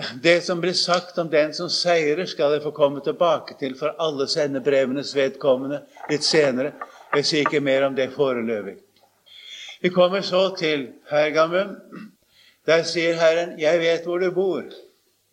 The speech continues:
Og som jeg nevnte allerede i første timen, han vet også hvor du og jeg bor.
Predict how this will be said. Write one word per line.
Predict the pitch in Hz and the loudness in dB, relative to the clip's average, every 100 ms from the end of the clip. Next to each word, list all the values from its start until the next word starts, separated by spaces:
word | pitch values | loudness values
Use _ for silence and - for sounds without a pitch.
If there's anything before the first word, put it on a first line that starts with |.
| _ _ _ _ _ _ _ _ - | _ _ _ _ _ _ _ _ -12
Og | 135 | -6
som | 151 156 | 0 2
jeg | 165 | 4
nevnte | 170 147 123 - | 2 2 -2 2
allerede | 156 147 151 147 151 | 2 2 2 2 0
i | |
første | 165 151 - - | -2 -2 -4 -10
timen, | 123 147 127 123 123 - _ _ _ _ _ _ - - - | -4 -4 -2 -4 -8 -16 _ _ _ _ _ _ -20 -18 -8
han | 135 139 | -4 2
vet | 139 139 151 | 4 4 0
også | 139 151 | -2 -2
hvor | 139 143 | 0 2
du | 131 131 | 2 2
og | 127 | 2
jeg | 120 110 | 2 0
bor. | 110 95 | -4 -6